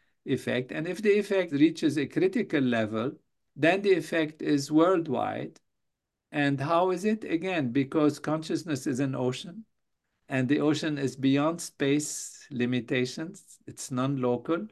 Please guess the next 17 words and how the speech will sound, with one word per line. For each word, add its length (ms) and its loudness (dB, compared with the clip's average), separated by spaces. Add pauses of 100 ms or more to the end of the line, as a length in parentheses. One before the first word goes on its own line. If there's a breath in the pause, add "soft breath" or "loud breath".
(720)
And 220 0
therefore, 460 4
you're 240 4
acting 480 -2
from 320 -2
a 80 2
level 480 4
which 180 4
is 160 2
not 240 -2
the 120 2
classical 760 0
surface 640 -4
level 360 0
of 220 -10
action, 600 -6 (680)
where 520 4